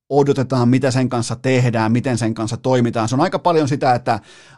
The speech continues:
aloita puolustuspositiosta, toimita kiekko vastustajan päätyy, yritä vaikka saada aloitus, sen jälkeen McKinnonit kentälle ja näin poispäin.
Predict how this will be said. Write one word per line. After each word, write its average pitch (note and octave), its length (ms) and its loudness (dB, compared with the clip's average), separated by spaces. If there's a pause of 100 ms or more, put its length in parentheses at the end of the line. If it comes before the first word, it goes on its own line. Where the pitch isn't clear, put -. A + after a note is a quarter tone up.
aloita C#3+ 440 0
puolustuspositiosta, B2+ 2000 0 (300)
toimita C#3 380 2
kiekko C3 380 -2
vastustajan B2 540 0
päätyy, A2 640 2
yritä C3 260 0
vaikka B2 220 -2
saada A2+ 260 -4
aloitus, A#2+ 760 0
sen C3 100 0
jälkeen B2 340 0
McKinnonit A2+ 560 -2
kentälle G#2+ 360 -4
ja G2+ 80 -2
näin A2 200 0
poispäin. G#2+ 520 -2